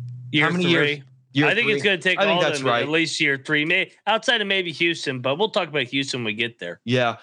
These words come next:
Speaker 2: I was thinking it's, you know, five years from now, we're gonna be like, "Oh, Cincinnati, you know, we, that, that's a tough game next week," but it,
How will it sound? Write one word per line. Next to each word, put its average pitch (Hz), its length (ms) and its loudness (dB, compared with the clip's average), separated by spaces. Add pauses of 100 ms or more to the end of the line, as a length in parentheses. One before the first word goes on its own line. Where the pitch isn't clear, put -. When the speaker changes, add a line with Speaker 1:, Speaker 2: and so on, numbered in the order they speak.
(140)
Speaker 2:
I 190 120 4
was 233 140 -2
thinking 220 260 2
it's, 196 280 -2
you 185 260 -2
know, 202 140 4
five 240 340 2
years 214 220 2
from 185 160 0
now, 160 220 2
we're 156 100 0
gonna 160 120 0
be 147 40 2
like, 131 160 0
"Oh, 165 240 2
Cincinnati, 139 600 -2
you 107 100 -4
know, 117 160 2
we, 131 180 -2 (100)
that, 127 220 -2
that's 135 220 0
a 120 40 -8
tough 127 280 -2
game 117 220 -2
next 107 260 -4
week," 110 160 -10
but 135 120 0
it, 143 120 0